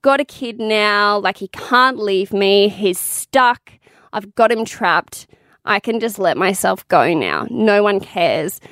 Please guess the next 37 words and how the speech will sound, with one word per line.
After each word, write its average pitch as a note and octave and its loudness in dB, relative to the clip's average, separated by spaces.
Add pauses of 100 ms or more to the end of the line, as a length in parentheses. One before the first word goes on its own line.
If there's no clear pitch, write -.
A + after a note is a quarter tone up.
(240)
And A3 2
I B3 0
can B3+ -2
start, - 0
you B3+ -2
know, D4 2
I B3 0
feel A#3+ -2
like A#3+ 0
I G#3+ 0
got A3+ 2
to B3+ -8
a A3 -4
stage G#3+ -2
where G#3 2
I G#3 4
was G3+ -2
like, F#3 -12
"I'm A#3+ -2
gonna B4 4
start A#3+ 2
making G#3+ -2
some, G3 -2
like, F3+ -2 (600)
fashion, - -6
like, - -4 (580)
um, A3 0
dramatic A3 0
fashion - -6 (100)
choices. C#3 -2
Like, - -4
why C#4 -10
not? C4 0
I'm A3+ -2
gonna C#4 -4
be A3+ -2
really G3 0